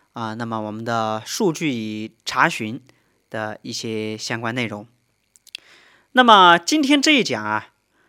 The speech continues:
呃，我们有两个东西啊。第一个呢，就是，啊，我们会给大家讲一讲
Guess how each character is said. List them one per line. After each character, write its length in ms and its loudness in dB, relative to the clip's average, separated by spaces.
呃， 280 0
我 100 -2
们 460 -2
有 240 -2
两 160 2
个 80 -2
东 140 -2
西 180 -10
啊。 260 -12
第 160 -4
一 60 2
个 100 4
呢， 280 0
就 140 -2
是， 320 -6
啊， 180 0
我 100 -2
们 160 0
会 140 4
给 100 2
大 160 6
家 80 6
讲 240 -6
一 120 -10
讲 280 -6